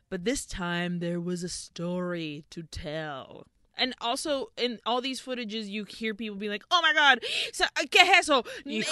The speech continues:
Speaker 1: Híjole,
Speaker 2: Santa Maria.
Speaker 1: puta madre," <laughs> que no sé qué,
Speaker 2: Yeah.
Speaker 1: just people
Speaker 2: Mierda.
Speaker 1: freaking out.
Speaker 2: Yeah.
Speaker 1: And, but this time we get, like, an, a, a longer, more focused, uh, piece of footage. It's the cemetery,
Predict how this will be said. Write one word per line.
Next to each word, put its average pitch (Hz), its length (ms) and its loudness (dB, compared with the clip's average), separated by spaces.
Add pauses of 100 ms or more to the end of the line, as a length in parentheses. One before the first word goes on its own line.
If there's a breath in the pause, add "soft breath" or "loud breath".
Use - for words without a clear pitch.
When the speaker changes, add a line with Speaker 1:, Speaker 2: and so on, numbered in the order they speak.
(160)
Speaker 1:
Híjole, 330 460 8 (200 loud breath)
Speaker 2:
Santa 185 440 2
Maria. 175 360 4
Speaker 1:
puta 320 120 8
madre," 311 540 8
<laughs> 269 40 -8
que 285 140 2
no 226 80 2
sé 269 300 0
qué, - 20 -4
Speaker 2:
Yeah. 262 240 6
Speaker 1:
just 277 200 -2
people 254 280 -2
Speaker 2:
Mierda. 202 340 2
Speaker 1:
freaking 277 480 6
out. 226 300 8
Speaker 2:
Yeah. 202 140 0
Speaker 1:
And, 214 120 0
but 220 140 2
this 277 160 0
time 262 240 4
we 240 100 -2
get, 202 260 4
like, 202 220 0
an, 190 260 -4
a, 190 280 0
a 185 240 -2
longer, 214 960 2
more 202 560 -2
focused, 208 840 -4
uh, 165 260 -6
piece 202 300 -8
of 185 160 -10 (340)
footage. 175 580 -4
It's 180 220 -8
the - 80 -10
cemetery, 190 800 -2